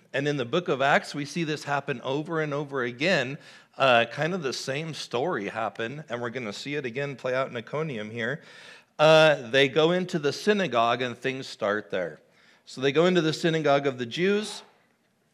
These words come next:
Uh, they go together. It is Paul and Barnabas. Interesting that Paul's probably the one who did most of the talking, if not all of it. Uh, why didn't Barnabas just stay outside or go sit down?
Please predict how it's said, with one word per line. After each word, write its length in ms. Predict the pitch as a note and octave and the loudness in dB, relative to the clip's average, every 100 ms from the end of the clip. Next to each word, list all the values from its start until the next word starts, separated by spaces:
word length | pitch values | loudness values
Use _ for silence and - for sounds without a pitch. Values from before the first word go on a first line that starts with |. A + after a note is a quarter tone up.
| _ _ - _ _ - _ _ - | _ _ -20 _ _ -20 _ _ 6
Uh, 160 | D3+ | 8
they 100 | C#3+ | 8
go 160 | D#3 G3 | 6 4
together. 580 | G3+ F#3+ D#3 D#3+ A3+ C4 | 4 4 6 6 4 2
It 140 | - E3 | 2 2
is 140 | F#3 | 2
Paul 340 | - D3+ D#3+ F3+ | -2 -2 0 0
and 120 | C#3+ | -2
Barnabas. 560 | C#3 G#3+ F3 G#2+ - - | -2 -2 -4 -6 -8 -6
Interesting 760 | F3+ A3+ A#3 G3+ D3 C#3+ D3+ E3+ | -4 -4 -6 -6 -4 -4 -2 2
that 240 | D3+ C3+ | 2 0
Paul's 380 | - F3 G#3+ G#3 | 4 4 4 -2
probably 540 | - F#3 C#4 A3 D3 | -6 -4 -4 -4 -2
the 140 | C#3+ C3 | 0 2
one 260 | C#3 D3 | 2 0
who 100 | D#3 | -2
did 200 | C3 C#3 | -4 -4
most 260 | C#3 C#3+ - | -2 -6 -6
of 80 | A2 | -8
the 80 | |
talking, 480 | G#2 C#3 F3+ - A#2+ | -2 0 0 -2 -8
if 160 | A2+ - | -8 -4
not 180 | C3 A#2 | -2 0
all 280 | A#2 D#3+ | 0 0
of 120 | D3+ A2+ | -2 -2
it. 220 | A#2+ - - - - _ _ _ | -4 -6 -18 -20 -20 _ _ _
Uh, 480 | C#3 C3+ C3 C3 B2+ - - | 6 8 8 6 0 -10 -4
why 160 | A#2+ | -2
didn't 240 | D3 E3 C3 | -2 -4 -2
Barnabas 480 | C3+ D3 C#3+ C#3+ | -2 -2 -6 -8
just 280 | - C3+ C3+ | -8 -10 -10
stay 220 | - B2+ | -6 -2
outside 600 | B2+ A#2+ A#2+ A#2+ B2+ F3+ | 0 -2 -4 -2 -2 -2
or 100 | D#3+ | -6
go 180 | A2 A#2+ | -4 -6
sit 300 | A#2+ - A#2 | -4 -6 -4
down? 400 | B2 C#3+ D#3+ E3+ | 0 2 0 -4